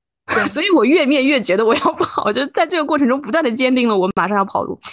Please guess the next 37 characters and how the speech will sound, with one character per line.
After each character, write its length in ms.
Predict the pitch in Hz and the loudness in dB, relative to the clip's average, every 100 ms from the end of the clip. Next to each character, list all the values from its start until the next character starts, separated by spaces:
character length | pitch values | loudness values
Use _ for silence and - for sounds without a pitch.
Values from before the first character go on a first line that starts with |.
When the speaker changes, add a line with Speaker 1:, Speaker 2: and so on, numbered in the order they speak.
| - | -10
Speaker 2:
这， 160 | - 381 | -4 -2
所 160 | - | 0
以 40 | 302 | 0
这 100 | 415 | 2
个 80 | 302 | 2
原 200 | 190 185 | 2 0
因 80 | |
是 100 | 226 | -2
当 180 | 226 226 | -2 -2
时 180 | 233 175 | -4 -6
在， 240 | 180 190 - - - - _ | -4 -4 -6 -18 -20 -20 _
呃， 200 | - - | -16 -10
面 220 | - 294 | -2 0
试 120 | 262 | 2
的 80 | 233 | 0
时 120 | 185 | -4
候 120 | 185 214 | -6 -8
才 260 | - 147 | -8 -10
产 180 | - - | -10 -12
生 300 | - 180 170 | -14 -12 -12
的， 160 | - - _ | -14 -20 _
这 100 | 226 | -10
是 160 | 220 214 | -8 -4
在 160 | 233 | -4
离 140 | 180 214 | -4 -4
职 120 | 180 | -6
之 160 | 202 | -8
前 320 | 247 - 160 180 - - | -8 -8 -10 -12 -16 -16
没 120 | - 180 | -6 -4
有 100 | 180 | -4
想 200 | - 196 | -6 -6
到 160 | 175 | -8
的 80 | 175 | -8
一 60 | - | -8
个 80 | |
原 220 | 175 - | -8 -8
因。 100 | - | -10